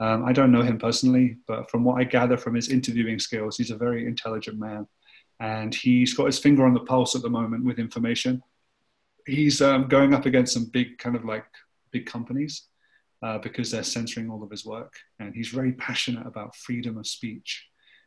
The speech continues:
He's very passionate and very powerful and very wealthy. And those combinations of having resources and communication at his level,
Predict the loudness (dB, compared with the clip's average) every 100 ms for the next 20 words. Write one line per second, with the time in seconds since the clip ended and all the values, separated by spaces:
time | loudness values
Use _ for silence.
0 | -14 -10 -4 -2 -4 -6 -10 -10 -10 -10
1 | -10 -12 -12 -10 -10 -10 -12 -6 -6 -4
2 | -6 -6 -8 -12 -14 -16 _ _ _ _
3 | _ -8 -2 2 2 2 0 0 2 2
4 | 2 0 -6 -8 -8 -8 -6 -4 -2 0
5 | 0 0 -2 -6 -8 -8 -10 -12 -10 -10
6 | -8 -10 -10 -10 -12 -10 -10 -8 -8 -8
7 | -12 -16